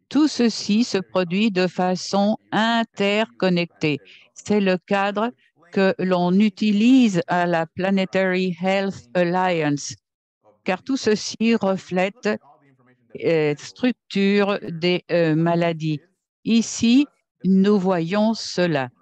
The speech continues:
Ce sont les déterminants cadres de la santé pour essayer de déterminer les voies par lesquelles des phénomènes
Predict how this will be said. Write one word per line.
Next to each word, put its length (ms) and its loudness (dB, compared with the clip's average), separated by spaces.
Ce 280 -2
sont 300 -2
les 160 0
déterminants 920 0
cadres 320 -2
de 60 0
la 240 0
santé 720 -2
pour 400 0
essayer 420 0
de 140 -4
déterminer 880 0
les 340 2
voies 480 -2
par 200 -4
lesquelles 600 -2
des 280 -2
phénomènes 720 0